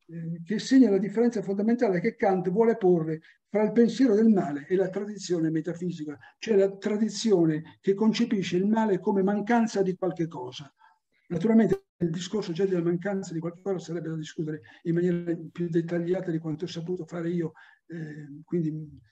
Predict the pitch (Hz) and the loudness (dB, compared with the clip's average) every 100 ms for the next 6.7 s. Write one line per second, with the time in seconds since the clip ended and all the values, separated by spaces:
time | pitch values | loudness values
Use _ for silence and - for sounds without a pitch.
0 | _ - 147 143 143 156 156 160 156 160 | _ -12 -10 -8 -10 -10 -10 -12 -12 -12
1 | - 214 190 180 170 170 180 175 - 180 | -4 -2 0 0 0 0 -2 -2 -2 -2
2 | 180 _ - 175 196 185 180 202 185 190 | -4 _ -20 -6 -4 -4 -2 -2 0 0
3 | 196 147 - 151 147 143 147 127 - 131 | 0 -2 -6 -8 -8 -10 -14 -20 -18 -16
4 | 120 113 _ - - _ _ _ 254 262 | -16 -20 _ -20 -20 _ _ _ 8 8
5 | 247 202 180 185 233 226 202 269 269 233 | 8 4 0 -8 -6 -2 8 8 10 4
6 | 214 180 165 151 - 165 | 4 2 2 -2 -6 -6